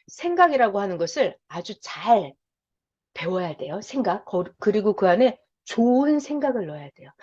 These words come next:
자, 여러분, 우리의 생각은 우리 몸에서 어디에서 발생할까요? 생각.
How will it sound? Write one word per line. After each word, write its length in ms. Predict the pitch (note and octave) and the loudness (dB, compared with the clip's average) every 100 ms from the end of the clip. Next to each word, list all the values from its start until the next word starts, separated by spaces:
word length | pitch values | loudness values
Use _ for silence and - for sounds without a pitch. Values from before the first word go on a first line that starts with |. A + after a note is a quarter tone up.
| - - | -20 -4
자, 140 | A3 | 2
여러분, 220 | A#3 B3 | 2 2
우리의 280 | F#3+ A#3+ C#4+ | -2 -2 -2
생각은 960 | - F#4 F#4+ F#4+ C#4+ A#3+ C4+ F#3 C#3 - _ _ _ _ _ _ _ _ _ G#3 | -2 0 4 6 6 8 8 6 -8 -18 _ _ _ _ _ _ _ _ _ -8
우리 220 | C4 D4 | -4 0
몸에서 840 | G3 G3 A#3 A3+ F#3+ G3+ D#3+ B2+ _ _ _ _ - | 2 2 0 -2 0 2 0 -6 _ _ _ _ 0
어디에서 960 | F3 A#3 C#4+ D#4+ C#4+ A3+ G#3 G#3+ C#3+ | 2 4 0 0 2 2 2 2 -2
발생할까요? 760 | F3+ G3 G3+ E3 D3 D#3 A#3+ - | -6 -10 -10 -12 -8 -4 -4 -4
생각. 420 | D4+ B3 C3+ | -8 -8 -8